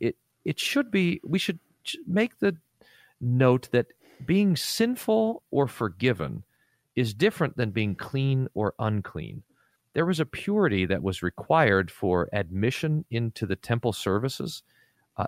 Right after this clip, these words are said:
th-, uh, that the Lord had instituted. And so that cleanliness is,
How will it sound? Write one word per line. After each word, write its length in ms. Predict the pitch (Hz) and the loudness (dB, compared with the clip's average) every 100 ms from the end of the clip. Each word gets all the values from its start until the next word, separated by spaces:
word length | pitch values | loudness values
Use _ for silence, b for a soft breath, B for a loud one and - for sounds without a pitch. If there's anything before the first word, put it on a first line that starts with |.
| - | -8
th-, 120 | - - - | -16 -16 -4
uh, 140 | 110 - - | -4 -4 -2
that 220 | 110 - | -2 0
the 100 | 101 | 0
Lord 220 | 101 104 | 2 2
had 140 | 98 | 2
instituted. 640 | 98 101 - - 120 123 139 b b b _ | 0 -4 -4 -4 0 0 -2 b b b _
And 100 | 127 | -6
so 160 | - 151 | 2 2
that 260 | 160 214 - | 4 0 -2
cleanliness 1000 | - - 254 254 175 104 92 92 - - _ _ _ _ - | -10 0 2 4 4 4 0 -2 -8 -14 _ _ _ _ -4
is, 160 | 127 | -2